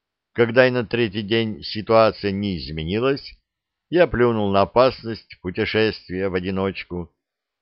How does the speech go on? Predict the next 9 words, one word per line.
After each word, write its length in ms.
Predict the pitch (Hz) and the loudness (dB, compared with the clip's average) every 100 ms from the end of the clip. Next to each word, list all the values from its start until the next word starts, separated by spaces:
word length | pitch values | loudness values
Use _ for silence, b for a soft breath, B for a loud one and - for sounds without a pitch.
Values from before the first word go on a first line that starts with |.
| _ - | _ -4
хлестанул 800 | 107 131 - _ 139 175 139 - | 0 0 -2 _ -2 0 -4 -6
коня 520 | 73 92 143 147 120 _ _ _ _ | -8 -4 -2 -2 -6 _ _ _ _
и 140 | 143 160 | -6 -6
помчался 1120 | _ - 107 95 - - 127 123 104 - 95 | _ 0 0 0 -6 0 2 2 -2 -10 -8
по 160 | - 85 | -4 -2
дороге 420 | 95 110 104 90 | 0 0 0 -2
на 120 | 85 | -4
Великие 500 | 82 87 82 - 80 | -4 -6 -8 -8 -8
Луки. 500 | 73 65 - - - | -8 -12 -16 -20 -20